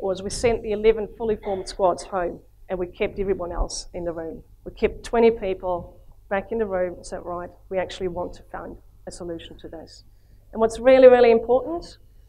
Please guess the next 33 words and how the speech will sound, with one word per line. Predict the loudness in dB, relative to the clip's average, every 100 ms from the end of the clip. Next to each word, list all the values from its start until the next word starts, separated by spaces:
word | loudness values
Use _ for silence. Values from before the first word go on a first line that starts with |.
| -14
is | -12 0
making | 2 2 0 -6
clear | -4 2 2 2 -2
to | -4
those | -2 -2
people | -6 -6 -6 -6 -10 -10
that | -10 -12 _ -20
they | -18 -4 0
are | 2
not | 2 0 -2 -8
the | -8
Muppets | -6 -6 -8 -14 -14
nobody | -10 -10 -10 -12
wants | -12 -16 -16
to | -12
work | -12 -12
with. | -18 -20 _ -20 -20 -20 -20 _ -20 -20 -20 -12
It's | -10
just | -6 -6 -6
too | 0 2
much | 2 -2
of | -10 -12
a |
coincidence | -14 -6 -6 -6 -12 -14 -16 -20 -20 _ -20 _
that | -16 -14
this | -14 -14
would | -16
actually | -16 -16 -16 -14 -14 -16 -20 -20 -20 _ -20 -14
perfect, | -12 -12 -14 -20 -8
be | -8
a |
perfect | -8 -12 -12 -16 -18
fit. | -16